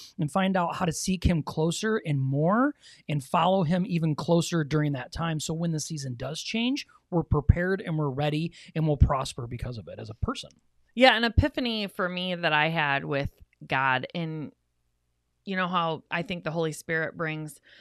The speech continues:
Speaker 2: things to our minds, into our eyes, that sometimes don't mean as much to someone else unless it happened to them. But something that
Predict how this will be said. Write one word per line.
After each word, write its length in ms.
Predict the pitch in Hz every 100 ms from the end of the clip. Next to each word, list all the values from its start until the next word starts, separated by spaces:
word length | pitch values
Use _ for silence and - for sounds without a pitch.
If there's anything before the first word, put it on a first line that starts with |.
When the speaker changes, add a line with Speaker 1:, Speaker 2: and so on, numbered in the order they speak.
| - - _ _ _ _ _ _ _ -
Speaker 2:
things 360 | 196 170 170 -
to 120 | 185
our 540 | - 165 156 156 156 - _ _ _ _ _
minds, 720 | 170 165 151 156 156 160 151 -
into 320 | 175 160 185
our 180 | 147 147 -
eyes, 440 | 143 143 147 160
that 280 | 160 139 -
sometimes 500 | 226 220 202 180 165
don't 240 | 175 156
mean 160 | 170 160
as 140 | 160
much 240 | 160 - -
to 60 |
someone 360 | - 151 151 143
else 240 | 139 139
unless 280 | 151 147 -
it 60 | -
happened 260 | 151 147 143
to 40 |
them. 260 | 139 135 143 _ - _ _ _
But 300 | 202 185 180
something 280 | 247 254 240
that 300 | 185 165